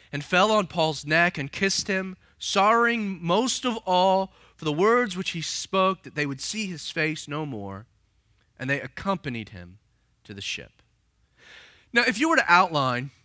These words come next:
this particular sermon, it's a very powerful sermon. It's a weighty sermon. It's, it's, you, you really get the heart of the apostle. But if you were to divide it into three sections, you do it as such. First, you have Paul's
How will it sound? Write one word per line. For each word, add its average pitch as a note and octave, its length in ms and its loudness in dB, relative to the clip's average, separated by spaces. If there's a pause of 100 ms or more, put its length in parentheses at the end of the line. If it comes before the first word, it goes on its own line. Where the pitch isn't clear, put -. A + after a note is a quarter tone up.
(680)
this G3 200 0
particular E3 600 -4
sermon, A2 480 -4
it's C3 160 -10
a E3+ 40 -8
very D#3+ 240 0
powerful A2+ 540 -2
sermon. F#2+ 320 -14
It's A#2 140 -14
a C3+ 40 -6
weighty B2+ 420 -2
sermon. F2 480 -12
It's, A2+ 200 -14
it's, - 360 -8 (540)
you, D#3+ 120 -6
you F#3+ 140 -2
really A3+ 220 4
get F#3 240 0
the D3 80 -6
heart D#3+ 540 0
of B2+ 120 -10
the C3 100 -4
apostle. B2+ 720 -4 (600)
But G#3 80 -4
if G3+ 80 -4
you C#4+ 80 0
were F4+ 60 2
to F4 100 2
divide F#3+ 440 2
it F3 60 0
into D3+ 180 -8
three F3 320 -2
sections, C3 680 -4
you E3 80 -6
do F3 200 -2
it E3+ 120 0 (340)
as C#3+ 120 -6
such. - 680 -2 (120)
First, D#3 600 0
you D3+ 180 -6
have C#3 300 0
Paul's B2+ 580 0